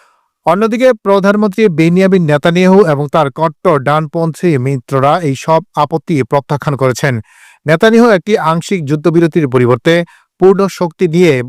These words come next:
গাজায় প্রবেশ করে হামাসকে পূর্ণ পরাজিত করার পক্ষে। তিনি মার্কিন প্রেসিডেন্ট ডোনাল্ড ট্রাম্পে একটি উদ্ধৃতি ব্যবহার করে তার অবস্থান পরিষ্কার করেছেন, "আংশিক চুক্তি ভুলে যাও, পুরো শক্তি নিয়ে যাও এবং এটি শেষ করো।"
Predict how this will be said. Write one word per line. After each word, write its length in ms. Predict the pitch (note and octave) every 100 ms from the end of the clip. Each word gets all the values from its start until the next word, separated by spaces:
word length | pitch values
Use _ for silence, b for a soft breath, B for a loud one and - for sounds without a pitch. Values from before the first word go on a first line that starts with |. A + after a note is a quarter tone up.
| B2
গাজায় 280 | C#3 C#3 C3
প্রবেশ 300 | C#3 C#3 -
করে 220 | E3+ D#3+
হামাসকে 400 | C#3+ C#3+ - C3+
পূর্ণ 320 | - E3+ E3
পরাজিত 420 | C#3+ D3 D3 D3
করার 240 | D3+ C3+ B2+
পক্ষে। 380 | B2+ - C#3+ G#2+ b b b b b b _
তিনি 180 | G3+ A#3+
মার্কিন 480 | A3+ F#3 F#3 A#3 A3+
প্রেসিডেন্ট 560 | - F3+ E3 F#3 G#3 E3+
ডোনাল্ড 320 | D3 D#3+ D3
ট্রাম্পে 380 | E3 D#3+ - F#3+
একটি 280 | C#3 D3+ E3
উদ্ধৃতি 460 | F#3 E3 F3 F3+ D3+
ব্যবহার 320 | B2+ C3 C3+
করে 240 | C3 D#3+ D3+
তার 140 | C3
অবস্থান 400 | C3 B2+ D3+ B2+
পরিষ্কার 320 | D3 C#3 C#3+
করেছেন, 480 | B2+ B2 - C#3 A2 b b b b
"আংশিক 460 | D#3 F3 G3+ B3 A3+ -
চুক্তি 240 | F#3+ -
ভুলে 260 | E3 C#3+ D3+
যাও, 340 | E3 D3 A2+ A2
পুরো 160 | D3+ D3
শক্তি 340 | D#3 B2 C#3
নিয়ে 200 | C#3+ D#3+
যাও 280 | D#3+ F3 G3+
এবং 340 | C#3+ D#3+ D#3
এটি 260 | B2+ C3+ B2+
শেষ 280 | - E3 -
করো।" 260 | C#3+ A2